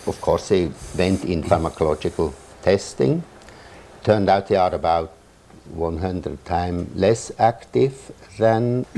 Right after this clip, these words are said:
L S D, but still very active. It means, uh, about five milligrams as active dose, five to ten milligrams. And, uh, who were found many analogy in, in the pharmacological picture of these substances.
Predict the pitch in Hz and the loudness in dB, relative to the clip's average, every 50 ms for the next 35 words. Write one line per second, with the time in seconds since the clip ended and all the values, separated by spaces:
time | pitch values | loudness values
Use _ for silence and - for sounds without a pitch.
0 | - 262 120 117 120 123 117 - - - 135 143 156 156 - - 95 90 101 - | -2 2 4 6 6 6 4 4 2 2 4 6 6 6 4 2 2 0 0 0
1 | - - - - 143 180 208 165 104 98 101 87 80 78 78 71 - - - - | 0 -4 -2 2 4 4 6 4 4 2 2 2 0 -2 -2 -4 -6 -8 -10 -10
2 | 65 - 85 - - - - - - - - 92 113 127 139 147 147 135 - - | -8 -8 -10 -14 -16 -18 -14 -14 -12 -8 -4 -2 2 2 4 2 2 0 -4 -2
3 | - 113 104 101 98 92 87 80 - - - - - - - - 80 92 90 90 | 0 2 2 2 2 0 -2 -4 -10 -18 -20 -20 -20 -18 -8 -2 2 2 4 4
4 | 90 - - - 92 92 92 87 - 98 107 120 127 - 110 110 113 120 127 127 | 2 0 0 2 2 2 2 0 -2 -2 0 0 0 -2 -2 -2 -2 -2 -2 -4
5 | 123 - - - - - - - - - - - - - - - - - - 104 | -6 -8 -12 -16 -10 -10 -8 -6 -4 -4 -4 -4 -6 -10 -10 -10 -10 -6 -2 2
6 | 101 113 131 147 143 131 - - - - - 101 92 95 107 104 - - 85 - | 4 4 4 2 0 -4 -12 -16 -14 -4 2 2 4 4 4 0 -2 -4 -8 -4
7 | - 92 87 87 92 95 107 107 113 110 110 117 120 120 - - - - - - | -2 -2 0 0 0 0 0 0 0 0 0 0 0 -2 -6 -10 -20 -20 -20 -6
8 | - - 104 107 104 101 98 98 - - 92 95 98 85 - - - 117 92 82 | 2 4 4 6 6 4 2 2 2 2 2 4 2 0 -2 0 2 2 2 0
9 | 73 - - - - - 117 107 104 - - 107 107 107 95 98 92 98 101 95 | -2 -10 -16 -10 -2 2 2 2 2 2 0 0 2 0 0 -2 -2 -2 -2 -2
10 | 90 90 92 92 90 92 95 98 - - - 69 - - - - - 76 71 71 | -2 -2 -2 -2 -2 -2 -2 -4 -4 -6 -10 -10 -10 -12 -14 -14 -12 -10 -10 -10
11 | 71 71 71 - - - - - - - - - - 76 76 73 71 71 69 - | -10 -10 -12 -14 -20 -20 -20 -20 -20 -20 -18 -14 -12 -12 -10 -10 -10 -10 -10 -10
12 | - - - - - - 73 73 73 - - 80 80 80 - - 78 71 - - | -10 -10 -10 -8 -8 -6 -6 -6 -8 -4 -2 -2 -2 -2 -2 -4 -4 -4 -2 -4
13 | - 69 71 - - - - - - - - - 67 67 65 - - - - - | -4 -4 -4 -6 -4 -4 -4 -4 -6 -8 -6 -4 -2 -2 -2 -4 -6 -8 -10 -10
14 | - - - - - - - - 82 - - 69 - - | -8 -4 -2 -2 -2 -4 -8 -14 -12 -10 -10 -10 -10 -12